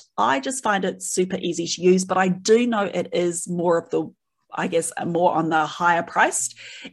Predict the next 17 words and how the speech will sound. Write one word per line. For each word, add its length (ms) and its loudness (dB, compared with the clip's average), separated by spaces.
end 320 6
of 300 6
platforms. 720 0
Um, 240 4
but 140 2
now 200 4
that 140 4
I'm 120 4
in 120 4
there, 160 0
I'm 140 -2
committed. 580 -2
I 100 -4
can't 220 0
be 80 -4
bothered 300 -4
moving. 360 -2